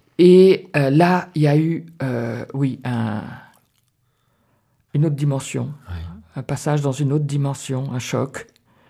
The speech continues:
Speaker 1: Un choc, euh, doux, hein, un choc, euh, mais, euh, un, un arrêt sur image, j'ai envie de dire, <laughs> où, euh, euh, voilà, je me suis retrouvé dans, dans une autre dimension,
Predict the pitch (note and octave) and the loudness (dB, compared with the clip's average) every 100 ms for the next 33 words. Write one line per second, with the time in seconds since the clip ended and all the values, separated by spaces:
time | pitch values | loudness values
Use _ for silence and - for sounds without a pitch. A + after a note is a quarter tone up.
0 | _ _ _ _ - B2+ - - B2+ - | _ _ _ _ -12 -10 -8 -8 -8 -8
1 | B2+ A#2 A2 G#2+ G2+ - A#2+ F#3 G3+ A#2 | -10 -8 -8 -8 -12 -10 -2 0 0 -4
2 | C#3 C3 G#2+ - A2 - - - - - | -6 -8 -10 -12 -14 -12 -12 -12 -14 -18
3 | - - - _ D3 C#3 D3 D3 B2+ A#2+ | -20 -20 -20 _ -6 -2 0 0 -2 -4
4 | A#2 A#2 - - - - _ C3+ C3+ C3+ | -4 -6 -8 -10 -12 -18 _ -6 -2 0
5 | C#3+ D3 F3+ - F3+ D3+ D#3 E3 F3+ D#3 | 2 4 4 6 6 6 8 8 8 6
6 | D3+ D#3 D3+ D3 C#3 D#3+ F3+ E3+ D3 - | 6 6 6 4 6 8 8 8 4 -4
7 | - - - E3+ F3 F3 C#3 C3 B2 A#2+ | -16 -18 -6 0 4 6 4 2 -2 -2
8 | A2+ G2 - - - _ _ _ _ _ | -4 -6 -8 -12 -18 _ _ _ _ _
9 | - - - - - - - - _ _ | -18 -16 -16 -18 -20 -20 -20 -20 _ _
10 | _ - B2 A2+ - - - - - C3+ | _ -8 -6 -6 -10 -12 -12 -12 -10 -8
11 | B2+ C#3 D3 B2+ A2 A2 C#2+ C3 C3 C3+ | -4 -2 -2 -4 -4 -6 -10 -12 -8 -6
12 | D3 D#3+ D3 D3+ D3 - F3+ F3+ F3 D#3+ | -6 -4 -2 -2 -2 -2 0 2 0 -4
13 | D2 - | -8 -10